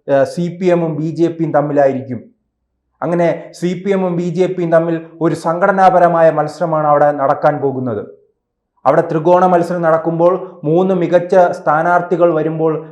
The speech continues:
പിന്നീട് വിജയം നിശ്ചയിക്കുന്നത് എന്തായിരിക്കും? സംഘടനാ ബലമാണ്.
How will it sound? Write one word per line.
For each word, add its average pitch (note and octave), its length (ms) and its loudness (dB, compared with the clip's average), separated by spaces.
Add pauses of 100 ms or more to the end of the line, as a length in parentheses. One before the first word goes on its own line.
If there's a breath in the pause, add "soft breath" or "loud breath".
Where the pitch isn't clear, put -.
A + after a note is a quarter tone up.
(140 loud breath)
പിന്നീട് E3 360 -2
വിജയം D#3+ 420 -2
നിശ്ചയിക്കുന്നത് D#3 600 -4
എന്തായിരിക്കും? C#3+ 560 0 (220 loud breath)
സംഘടനാ F3+ 540 4
ബലമാണ്. D3 580 0